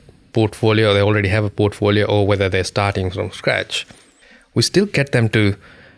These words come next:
think of the end game as to forget the time frame. What's it looking in the end? Is it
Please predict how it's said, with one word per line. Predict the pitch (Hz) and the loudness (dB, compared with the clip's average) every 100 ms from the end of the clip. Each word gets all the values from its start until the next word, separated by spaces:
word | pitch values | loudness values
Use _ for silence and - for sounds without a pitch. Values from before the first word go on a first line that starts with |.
| - | -8
think | - 117 104 | -2 0 0
of | 95 | -2
the | - - | -4 -2
end | 120 117 | 0 0
game | 95 95 | 0 -2
as | 92 | -4
to | 104 95 - _ _ _ _ - | -4 -6 -8 _ _ _ _ -10
forget | 110 123 160 | -4 -2 -2
the | 139 | -4
time | - 123 175 | -2 0 0
frame. | - 92 92 | 0 -2 -4
What's | 127 143 - | -4 -4 -2
it | 131 - | -6 -4
looking | 104 117 123 104 - | -2 -2 0 -2 0
in | 104 | -2
the | 92 | 0
end? | 104 92 | -2 -2
Is | 92 | -2
it | 98 | -4